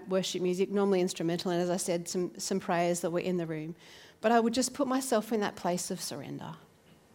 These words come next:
in that place of submission,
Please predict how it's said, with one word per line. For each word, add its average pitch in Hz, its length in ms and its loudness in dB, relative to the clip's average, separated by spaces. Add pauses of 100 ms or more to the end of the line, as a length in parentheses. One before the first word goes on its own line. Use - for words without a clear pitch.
(1300)
in 208 120 6
that 208 180 2
place 220 460 4
of 190 240 2
submission, 170 720 -2